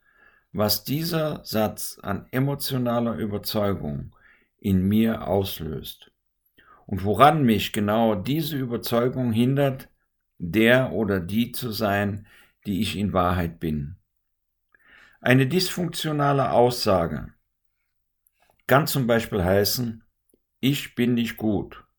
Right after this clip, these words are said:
oder „Sowas wie mich kann und wird niemand lieben“ oder „Ich bin es nicht wert, dass sich jemand wirklich um mich kümmert.“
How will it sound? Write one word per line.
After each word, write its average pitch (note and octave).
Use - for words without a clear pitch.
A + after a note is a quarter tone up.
oder F#2+
„Sowas A2+
wie G2+
mich A#2+
kann A#2+
und F#2+
wird A#2
niemand A2
lieben“ F#2+
oder F#2+
„Ich -
bin C3
es A#2+
nicht A2+
wert, B2+
dass G2+
sich -
jemand F#2
wirklich G2+
um E2
mich E2+
kümmert.“ D2+